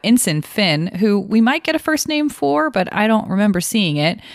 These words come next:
who is often paired with Ensign Jasper Hester. So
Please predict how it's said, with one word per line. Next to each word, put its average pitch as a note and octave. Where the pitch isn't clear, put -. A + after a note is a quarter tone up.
who D4
is B3
often C4
paired G#3+
with F#3
Ensign F3
Jasper D3
Hester. -
So G3